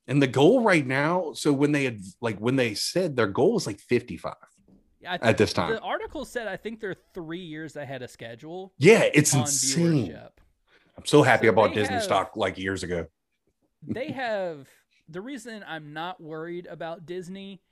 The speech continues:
Speaker 2: is because they have all the money. They
Speaker 1: They
Speaker 2: can
Speaker 1: have the
Speaker 2: pay, they could, they can recast all the A-list <laughs> actors. It's just,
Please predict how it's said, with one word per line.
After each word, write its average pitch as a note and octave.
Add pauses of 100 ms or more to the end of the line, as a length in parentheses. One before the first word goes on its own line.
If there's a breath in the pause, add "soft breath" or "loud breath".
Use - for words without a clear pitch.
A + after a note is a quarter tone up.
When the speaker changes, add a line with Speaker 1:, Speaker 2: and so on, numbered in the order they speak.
(440)
Speaker 2:
is G3
because F#3
they E3+
have C#3+
all A#2+
the A2
money. G2+ (2250)
They F#3
Speaker 1:
They F3+
Speaker 2:
can F#3+
Speaker 1:
have A#3+
the E3
Speaker 2:
pay, C#3+ (1160 loud breath)
they G#3
could, A#3+
they F#3+
can D#4+
recast D3
all C#3
the C3+
A-list C3
<laughs> C3
actors. F3+
It's G3+
just, C#3+